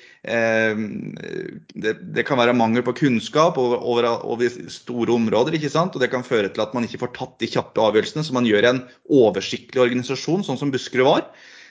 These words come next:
Ehm, og ikke minst det her med reising i et så stort fylke. Så hvis Viken fortsetter, så kan det også føre til at, eh, at det blir mye dyrere enn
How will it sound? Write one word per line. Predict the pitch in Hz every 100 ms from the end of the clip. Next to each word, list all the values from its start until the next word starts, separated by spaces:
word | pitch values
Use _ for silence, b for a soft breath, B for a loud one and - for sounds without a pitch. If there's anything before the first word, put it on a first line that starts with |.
| B
Ehm, | 131 135 131 131 127 123 -
og | 147 156
ikke | 156 143
minst | 120 123
det | 117
her | 113 104
med | 117
reising | 117 107 95 - 113 120
i | 113
et |
så | - 101 104
stort | 107 101
fylke. | - 92 - 98 85 b b b b b
Så | 135 143 147 - - - -
hvis | 131 156
Viken | 123 113 143
fortsetter, | 117 - 135 175 240
så | -
kan | 185
det | 143 131
også | 135
føre | - 104 85
til | -
at, | 110 104
eh, | 117 117 117 104 50 -
at | - -
det | 156
blir | 139
mye | 131 117 127
dyrere | - 113 85 95 117 - - - - -
enn | - 117 123